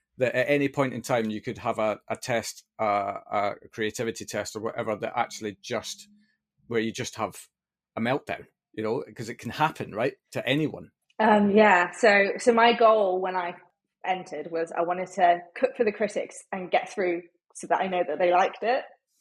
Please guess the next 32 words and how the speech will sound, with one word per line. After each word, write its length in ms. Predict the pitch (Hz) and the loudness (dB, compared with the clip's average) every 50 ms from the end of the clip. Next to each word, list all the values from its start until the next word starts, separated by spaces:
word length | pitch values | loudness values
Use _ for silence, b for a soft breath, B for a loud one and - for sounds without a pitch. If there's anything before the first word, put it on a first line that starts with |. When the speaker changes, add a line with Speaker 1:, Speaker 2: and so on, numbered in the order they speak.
| _ | _
Speaker 1:
Right. 240 | - 131 143 151 - _ _ _ _ _ _ - | -2 0 0 0 -2 _ _ _ _ _ _ -14
Speaker 2:
Essentially, 440 | 226 208 214 175 - - - 180 180 | -8 -4 -2 -2 -2 -2 2 4 4
I 140 | 180 - 202 | 6 6 4
wanted 300 | 196 220 220 220 220 214 | 4 4 4 2 2 0
to 60 | 233 | -2
cook 200 | - - 220 - | -2 -4 -4 -2
for 80 | - 185 | -2 -8
the 60 | - | -6
critics 400 | - - 202 - - 185 - - | -2 -2 -2 -2 -2 -8 -8 -8
and 120 | 175 165 | -10 -8
for 60 | - | -2
them 200 | 175 180 180 175 175 | 4 4 4 4 2
to 100 | - 175 | -2 -2
love 200 | 165 165 160 160 - | 0 0 0 0 0
it. 160 | 143 143 - - - B B B B B B B B B B _ - | -2 -2 -2 -4 -14 B B B B B B B B B B _ 0
Um, 420 | - 190 180 175 175 180 180 180 - - - - | 2 4 6 6 4 4 2 0 -4 -10 -8 -4
and 260 | 202 214 214 208 208 | 0 0 2 0 0
so 260 | - - - 240 220 208 | -2 0 2 2 2 2
after 380 | 214 240 247 - - - - 254 | 0 -2 -4 -6 -10 -8 -2 0
that 220 | 240 220 - - | 2 2 2 2
round, 220 | 220 208 208 208 | 0 -2 0 0
I 100 | - - | -2 -2
think 280 | - - - 233 233 - | -2 -2 -4 -6 -4 -2
I 120 | 254 247 | -2 -2
relaxed 580 | 233 208 208 196 196 208 208 - - - - - | 0 0 -2 0 0 0 -2 -2 -4 -12 -12 -6
a 60 | - 185 | -4 -2
little 240 | 180 175 180 190 180 | -2 -2 -2 -2 -2
bit 220 | - 180 - - 175 | 0 0 0 -2 -6
with 160 | 175 170 170 | -8 -10 -8
myself 640 | 175 170 170 - - - - - 139 139 - - - _ - | -8 -8 -8 -8 -10 -6 -2 0 0 0 0 -2 -6 _ -10
because 300 | 180 - - - - 185 | -10 -8 -8 -6 -2 -2
I 120 | 175 175 | -2 -2